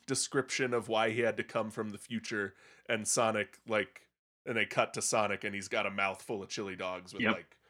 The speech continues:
Speaker 1: a hot dog hanging out of his mouth or something. They, they just, like, they,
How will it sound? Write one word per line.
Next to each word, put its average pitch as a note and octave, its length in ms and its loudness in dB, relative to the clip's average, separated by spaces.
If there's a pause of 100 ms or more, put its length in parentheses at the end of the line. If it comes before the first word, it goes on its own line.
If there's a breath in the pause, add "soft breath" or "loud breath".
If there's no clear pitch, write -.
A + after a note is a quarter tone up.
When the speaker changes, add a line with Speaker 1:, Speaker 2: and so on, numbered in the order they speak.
(180)
Speaker 1:
a A#2+ 100 0
hot G2+ 180 2
dog G2+ 240 -2
hanging G2+ 280 -2
out F#2+ 140 -2
of F#2 60 -6
his F#2+ 140 -8
mouth F2+ 280 -4
or G#2 60 -4
something. G2+ 460 -4 (260 loud breath)
They, B2 140 2 (180)
they C3 160 4
just, A2+ 400 0
like, A2 340 2 (560)
they, B2+ 200 6